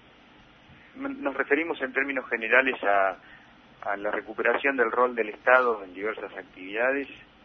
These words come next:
y como un regulador y control de los procesos económicos. Eh, nos referimos, por supuesto, a la, a la desconcentración, al proceso de concentración de medios,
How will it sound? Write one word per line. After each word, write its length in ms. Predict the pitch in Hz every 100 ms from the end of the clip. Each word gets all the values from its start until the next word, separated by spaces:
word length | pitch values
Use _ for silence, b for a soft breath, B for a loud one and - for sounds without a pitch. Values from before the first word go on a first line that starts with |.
| - - -
y 80 | 95
como 440 | - 98 98 92
un 160 | 95 101
regulador 600 | 101 92 95 95 98 92
y 60 | 107
control 400 | 95 95 117 113
de 120 | 95
los 80 | 87
procesos 760 | 90 - 104 - 98 90 87 -
económicos. 760 | 90 98 139 139 120 - 113 113 - - - - - - -
Eh, 640 | 104 98 95 95 90 87 87 85 - - 107
nos 180 | 117
referimos, 500 | 113 104 110 131 131
por 140 | 104 101
supuesto, 640 | - 113 117 110 104 95 -
a 120 | 95
la, 640 | 95 92 90 85 64 50 - - - - - - - -
a 60 |
la 120 | 98
desconcentración, 1000 | 95 92 104 98 101 95 98 104 127 135 120
al 120 | 110
proceso 340 | 107 - -
de 140 | 110 98
concentración 720 | 101 98 98 95 92 117 110
de 80 | 98
medios, 580 | 135 151 139 127 127